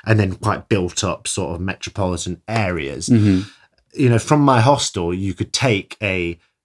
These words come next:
Speaker 1: boat for ten quetzales to the island of Flores proper, and from there you could walk into the city.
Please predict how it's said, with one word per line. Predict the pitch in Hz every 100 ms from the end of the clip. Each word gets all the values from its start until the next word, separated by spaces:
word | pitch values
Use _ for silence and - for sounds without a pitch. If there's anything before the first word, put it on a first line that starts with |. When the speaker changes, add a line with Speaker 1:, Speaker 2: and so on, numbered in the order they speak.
| _ 110 -
Speaker 1:
boat | 139 107 - -
for | -
ten | 120 110 95
quetzales | 104 92 - 101 90 82 80 -
to | - 123 113
the | 104
island | 98 98 101 87 85 82
of |
Flores | - 92 80 78
proper, | - 101 90 78 73
and | 92 87
from | 92 85
there | 92 101 85 78
you | 80
could | 87
walk | 82 82 76 85
into | 80 80
the | 76
city. | - 82 - -